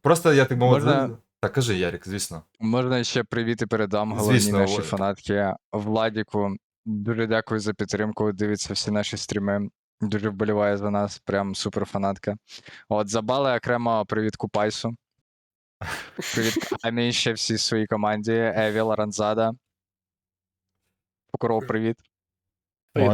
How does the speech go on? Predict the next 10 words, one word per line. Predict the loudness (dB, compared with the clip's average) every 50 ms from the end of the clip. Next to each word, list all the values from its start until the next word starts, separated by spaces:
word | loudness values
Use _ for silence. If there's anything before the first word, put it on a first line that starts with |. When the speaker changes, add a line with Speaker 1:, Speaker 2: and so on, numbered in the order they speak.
| 2 0 -2
Speaker 2:
От, | 0
е, | 2 4 4 4 4 4 4 2 2 2
Ресу, | 2 2 2 2 0 0 0 0 0 0 0 0 -2
Санінгу | -2 0 0 0 0 0 -2 -2 -2 0
також | 0 0 -2 0 -2 -2
дуже | -2 -2 -2 0 0
дякую, | 2 2 0 2 2 0 0 0 2
виручив, | 2 0 0 2 0 0 0 0 0 -2 -4 -8 _
прям | 0 0 0 0 0 -2 -4 -4 -4
супер, | -4 -4 -4 -2 -2 -2 0 0